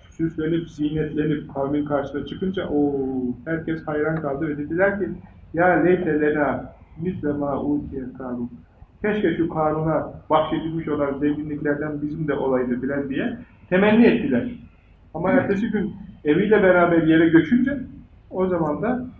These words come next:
anladılar ki yani böyle zalim kimselerin dünyada da hayatları hayat değilmiş,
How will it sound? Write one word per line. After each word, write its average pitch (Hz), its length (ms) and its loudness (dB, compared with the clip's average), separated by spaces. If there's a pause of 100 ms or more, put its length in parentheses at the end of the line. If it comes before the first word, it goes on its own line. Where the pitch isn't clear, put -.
(840)
anladılar 151 580 -2
ki 233 60 -4 (720)
yani 151 320 -6 (880)
böyle 147 280 2
zalim 147 520 4
kimselerin 135 640 -2 (120)
dünyada 156 380 0
da 147 140 2
hayatları 127 400 -2
hayat 123 400 -6
değilmiş, 131 520 -4